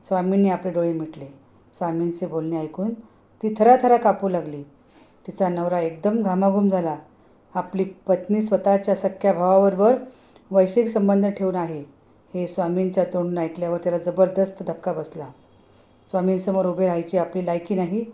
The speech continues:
हे नवऱ्याच्या लक्षात आले. तो तिथून झपकन निघून गेला. त्याची पत्नी आणि त्याचा सख्खा मेहुणा यांनी तर अक्षरशः पळ काढला. ते तिघे निघून गेल्यावर स्वामी शांत झाले. स्वामी का क्रोधायमान झाले होते, ते लोकांना कळले.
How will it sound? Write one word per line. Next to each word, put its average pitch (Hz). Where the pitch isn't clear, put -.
हे 196
नवऱ्याच्या 185
लक्षात 170
आले. 147
तो 214
तिथून 202
झपकन 214
निघून 180
गेला. 147
त्याची 180
पत्नी 190
आणि 180
त्याचा 180
सख्खा 208
मेहुणा 185
यांनी 190
तर 185
अक्षरशः 196
पळ 185
काढला. 147
ते 208
तिघे 196
निघून 185
गेल्यावर 185
स्वामी 185
शांत 170
झाले. 139
स्वामी 220
का 262
क्रोधायमान 196
झाले 180
होते, 165
ते 185
लोकांना 156
कळले. 143